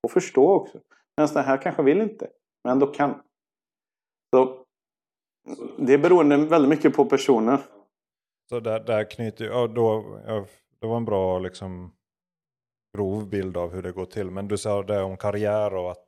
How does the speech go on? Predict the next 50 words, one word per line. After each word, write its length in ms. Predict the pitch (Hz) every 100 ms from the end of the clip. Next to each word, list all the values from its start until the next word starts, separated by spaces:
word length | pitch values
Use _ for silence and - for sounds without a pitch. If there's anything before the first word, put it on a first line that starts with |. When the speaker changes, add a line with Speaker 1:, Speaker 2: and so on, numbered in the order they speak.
| _ 101
Speaker 2:
eh, 340 | 95 90 -
det 140 | 107 104
kommer 300 | - 107 110
in 180 | 101
i 60 | 101
det 80 | 104
här, 120 | 101
antar 260 | 95 95 95
jag, 80 | 87
att 80 |
man 140 | 98 95
vill 280 | 98 92 -
klättra 380 | 107 - 92
på 280 | 87 92 92
i 180 | 92 90
rangordningen 640 | 101 101 87 87 87 87
Speaker 1:
Ja, 160 | 139 131
Speaker 2:
och 80 | 90
att 60 |
Speaker 1:
precis. 100 | 87
Speaker 2:
du 80 | -
har 120 | 98
flera 300 | 95 113 98
olika 340 | 98 101 90 95
nivåer 400 | 98 98 92 92
av 100 | 92
kunskapsförmedling 1080 | 107 101 - 87 - 95 95 87 90 87
och 320 | 90 90 127 131
Speaker 1:
Och... 120 | 127
det 120 | 135
som 240 | 135 139
är, 320 | 139 135 127 113
eh, 320 | 110 - -
lite 300 | 135 131 131
nackdel 500 | 139 - - 123 151
då, 120 | 127
tycker 300 | - 123 123
jag, 180 | 120 127
är 60 |
att 200 | 113 - 117
personer 280 | 107 117 117
som 160 | - 120
har 60 | 113
pluggat 420 | - 123 120 -
tre 220 | 135 123
år, 300 | 110 113 -
vissa 240 | 120 - 107
har 360 | 117 110 123
nackdel 400 | 117 117 - 101
att 140 | 101